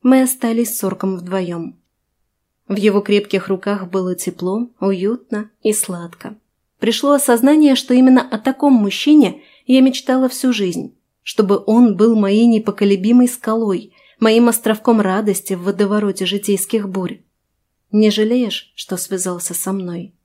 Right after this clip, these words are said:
тихо поинтересовалась я. Боялась услышать ответ, но не могла не спросить. «Тебе не сбежать от меня, сладкая фея.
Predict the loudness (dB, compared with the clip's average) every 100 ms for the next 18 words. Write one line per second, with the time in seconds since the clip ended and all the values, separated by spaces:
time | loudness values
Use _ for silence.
0 | _ _ _ -2 -2 -2 -4 -4 -2 -4
1 | -4 -4 -4 -2 -4 -4 -6 -8 -14 _
2 | _ _ _ _ _ -2 2 2 2 0
3 | 0 -6 -10 -10 -6 -6 -8 -8 -8 -6
4 | -8 -10 _ _ _ 2 4 4 0 -2
5 | -4 -4 -8 -6 -6 -6 -8 -10 -16 _
6 | _ _ _ _ _ _ _ _ _ -8
7 | -4 -2 0 0 -2 -2 -2 0 0 -2
8 | -4 -12 -8 -6 -6 -4 -6 0 2 2
9 | -2 -6 -6 -8 -8 -6 -6 -12